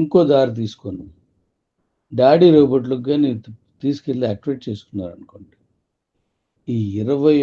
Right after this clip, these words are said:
ఒక్క ఐఎస్డిటికి ఫోర్ ప్లస్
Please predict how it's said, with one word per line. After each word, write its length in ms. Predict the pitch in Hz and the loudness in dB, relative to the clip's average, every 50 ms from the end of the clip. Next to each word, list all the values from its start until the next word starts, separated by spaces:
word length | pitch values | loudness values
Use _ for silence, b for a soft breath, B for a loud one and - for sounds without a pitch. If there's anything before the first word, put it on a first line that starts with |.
| 135 | 0
ఒక్క 180 | 117 117 - 156 131 117 113 | -2 -4 -10 -8 -6 -4 -4
ఐఎస్డిటికి 880 | 113 113 113 110 104 101 - 113 107 101 104 101 98 98 98 120 151 202 285 294 294 _ _ _ _ _ _ _ _ _ _ _ _ _ _ _ _ _ _ _ _ _ _ _ _ _ _ _ _ - | -2 -2 -4 -4 -6 -8 -10 -10 -10 -10 -8 -12 -12 -12 -10 -8 -8 -8 -8 -12 -14 _ _ _ _ _ _ _ _ _ _ _ _ _ _ _ _ _ _ _ _ _ _ _ _ _ _ _ _ -4
ఫోర్ 300 | - 139 143 151 165 165 139 - _ _ _ _ - | 0 2 4 6 4 4 2 -4 _ _ _ _ -6
ప్లస్ 240 | 170 165 143 - - | -2 -2 -2 -2 -4